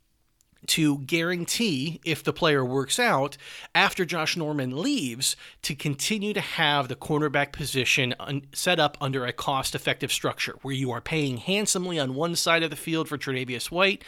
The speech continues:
but you are paying a rookie contract that is obviously much more affordable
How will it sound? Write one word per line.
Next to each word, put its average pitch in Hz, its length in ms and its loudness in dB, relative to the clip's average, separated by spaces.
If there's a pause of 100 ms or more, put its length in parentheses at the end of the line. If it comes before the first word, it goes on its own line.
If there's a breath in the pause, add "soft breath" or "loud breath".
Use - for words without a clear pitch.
(420 loud breath)
but 151 180 2
you 147 300 0
are 131 460 4 (320 loud breath)
paying 139 560 2 (260 loud breath)
a 127 160 0
rookie 143 440 0
contract 120 760 0 (300 loud breath)
that 127 160 0
is 123 200 -2
obviously 151 460 0
much 147 340 2
more 143 220 2
affordable 123 540 -4